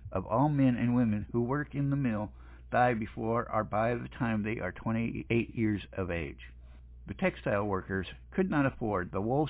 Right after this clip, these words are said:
suit or cotton dresses they made, and the cold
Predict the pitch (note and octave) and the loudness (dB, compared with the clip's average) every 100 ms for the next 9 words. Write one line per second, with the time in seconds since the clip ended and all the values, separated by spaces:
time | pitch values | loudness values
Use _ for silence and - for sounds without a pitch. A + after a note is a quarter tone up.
0 | - A2 A#2 - G2 G2 - C3+ C#3 D3+ | -2 -2 -4 -2 -2 -2 0 0 0 0
1 | C#3 A2 F#2 G2+ E2+ - G#2+ G#2 G#2+ G2+ | 2 2 0 -4 -8 -8 -4 -2 -2 -4
2 | - - - - - B2+ B2 B2 - E3 | -6 -12 -18 -20 -2 0 0 -2 0 2
3 | C#3+ G#2 G#2 | 4 2 -2